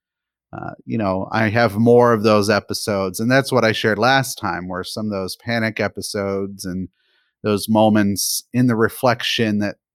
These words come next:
that, um, ha-, was a result of my grandmother passing. Um,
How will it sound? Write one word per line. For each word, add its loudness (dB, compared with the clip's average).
that, -2
um, -8
ha-, -14
was 2
a 2
result 0
of -4
my -4
grandmother 0
passing. -8
Um, 2